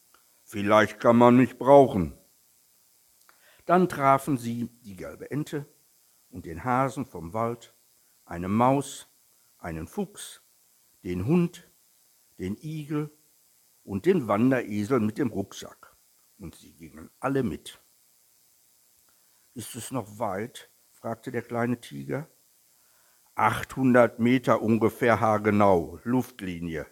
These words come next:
sagte der starke Wolf. „Man kann's schon sehen.“ „Wo denn?“, fragte der kleine Tiger. „Da unten“, sagte der starke Wolf. „Seh nix“, sagte der kleine Tiger. „Weiter links mit den Augen“,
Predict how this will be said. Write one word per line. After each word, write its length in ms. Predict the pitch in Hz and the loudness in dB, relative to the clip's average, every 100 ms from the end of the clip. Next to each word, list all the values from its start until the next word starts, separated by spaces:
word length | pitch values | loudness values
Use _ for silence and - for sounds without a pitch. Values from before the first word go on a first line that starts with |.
| _ | _
sagte 360 | 85 78 - | -12 -12 -12
der 140 | 85 80 | -12 -12
starke 420 | - 80 80 82 | -10 -12 -10 -12
Wolf. 380 | 80 76 - _ _ _ _ _ _ | -10 -12 -14 _ _ _ _ _ _
„Man 240 | - 104 104 | -6 -4 0
kann's 300 | 120 117 110 | 4 4 2
schon 320 | - 117 117 | 2 4 4
sehen.“ 440 | 110 117 90 71 - _ _ _ _ _ _ _ - | 4 2 0 -6 -16 _ _ _ _ _ _ _ -12
„Wo 200 | 131 180 | -6 -4
denn?“, 260 | 110 80 - _ _ | -4 -8 -12 _ _
fragte 380 | - 123 - 113 | -16 -14 -14 -14
der 100 | 104 | -14
kleine 360 | - 95 95 | -12 -10 -10
Tiger. 380 | - 104 80 78 _ _ _ | -12 -16 -14 -14 _ _ _
„Da 120 | 123 | 4
unten“, 640 | 139 147 156 151 98 80 - _ | 6 8 6 2 -4 -8 -10 _
sagte 360 | - 78 - 78 | -14 -14 -12 -12
der 120 | 73 | -12
starke 500 | - 65 67 - 71 | -14 -16 -18 -18 -18
Wolf. 360 | 73 73 _ _ _ _ _ _ _ | -18 -18 _ _ _ _ _ _ _
„Seh 380 | _ 104 117 131 | _ -8 -2 -2
nix“, 600 | 131 107 98 - - - _ | -2 -4 -6 -16 -20 -20 _
sagte 320 | 92 85 - | -18 -18 -16
der 120 | 87 | -18
kleine 360 | - 90 85 80 | -16 -14 -12 -14
Tiger. 480 | - - - - - _ _ _ _ _ _ - | -18 -20 -18 -20 -20 _ _ _ _ _ _ -4
„Weiter 520 | 123 156 165 165 143 | 4 4 4 6 6
links 380 | 143 165 151 139 | 6 2 0 -4
mit 180 | 131 | -2
den 140 | 117 110 | 0 0
Augen“, 600 | - 95 92 82 76 | 0 0 0 -2 -10